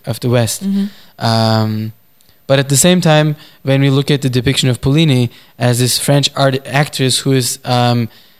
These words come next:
Speaker 1: inevitably represented as a prostitute, um, that's also a little bit, that could be problematic as well, to think
Speaker 2: Mm.
Speaker 1: about how, you know, the, the French actress, you know, image at the time was kind of directly correlated with that kind of,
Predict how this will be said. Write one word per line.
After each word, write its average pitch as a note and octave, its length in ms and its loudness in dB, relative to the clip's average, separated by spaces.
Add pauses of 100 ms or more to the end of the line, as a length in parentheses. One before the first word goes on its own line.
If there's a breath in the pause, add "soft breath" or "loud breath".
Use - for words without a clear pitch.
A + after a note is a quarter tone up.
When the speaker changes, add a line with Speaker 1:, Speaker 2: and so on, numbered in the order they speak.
(140 soft breath)
Speaker 1:
inevitably C3+ 540 0
represented B2+ 380 0
as A#2+ 140 0
a A#2+ 40 -2
prostitute, C3+ 680 0 (580 loud breath)
um, A#2+ 720 0
that's C#3 240 2
also D3+ 260 2
a C#3 80 0
little C#3+ 140 2
bit, B2+ 260 0 (280 loud breath)
that D#3 140 0
could F3+ 140 0
be C#3+ 100 0
problematic B2+ 500 2
as A2+ 120 0
well, A2+ 160 0
to - 100 -10
think G3 200 0
Speaker 2:
Mm. - 20 -2
Speaker 1:
about B2+ 220 0
how, A#2 380 0 (340 loud breath)
you C3 80 -4
know, A#2+ 220 0
the, A#2 460 0 (560 soft breath)
the C3 160 -4
French C3 320 0
actress, B2+ 720 -2
you D3 80 -6
know, A#2 240 0
image C#3 340 0
at B2+ 120 -4
the B2+ 80 -10
time A#2+ 260 -4
was A2+ 120 -6
kind A2 200 -10
of - 200 -12 (580 soft breath)
directly B2+ 360 -2
correlated B2 500 -2
with B2 140 -8
that A2+ 200 -6
kind A2 200 -2
of, - 260 -8